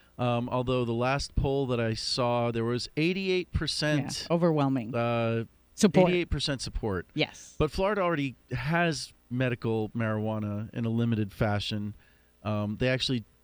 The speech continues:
Speaker 2: Just
Speaker 1: passed
Speaker 2: now passed a
Speaker 1: something
Speaker 2: very, very,
Speaker 1: very
Speaker 2: very
Speaker 1: limited.
Speaker 2: limited.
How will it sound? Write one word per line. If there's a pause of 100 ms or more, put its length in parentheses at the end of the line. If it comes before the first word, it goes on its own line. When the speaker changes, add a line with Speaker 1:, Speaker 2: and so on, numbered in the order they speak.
Speaker 2:
Just
Speaker 1:
passed
Speaker 2:
now
passed
a
Speaker 1:
something
Speaker 2:
very,
very,
Speaker 1:
very
Speaker 2:
very
Speaker 1:
limited.
Speaker 2:
limited.